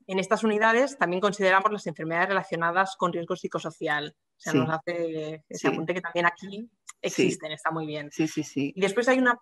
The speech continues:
Speaker 1: una
Speaker 2: Ya hemos
Speaker 1: pregunta.
Speaker 2: comentado que empezaron, aquí en Cataluña empezó aproximadamente en el noventa y cinco, noventa y seis, empezaron a trabajar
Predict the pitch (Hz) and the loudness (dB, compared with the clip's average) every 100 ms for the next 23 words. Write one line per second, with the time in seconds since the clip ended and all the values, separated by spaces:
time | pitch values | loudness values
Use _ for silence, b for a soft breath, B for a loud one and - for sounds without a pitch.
0 | - 208 202 190 175 190 214 202 202 185 | -2 -2 2 4 6 6 4 4 4 6
1 | 208 196 175 165 180 202 190 180 208 220 | 4 4 -2 -2 2 2 2 2 2 2
2 | 202 196 208 220 202 175 - 202 208 202 | 4 2 2 2 2 -4 -4 0 2 2
3 | 175 - 175 165 160 170 175 185 156 143 | 0 -4 0 2 2 2 0 0 2 2
4 | 139 139 135 143 - 208 214 185 165 151 | 0 0 -2 -2 -2 -4 -2 0 0 0
5 | 156 - 190 190 175 170 180 175 147 139 | -2 -2 -2 -2 -4 0 2 2 2 -2
6 | - 139 135 | -4 -4 -4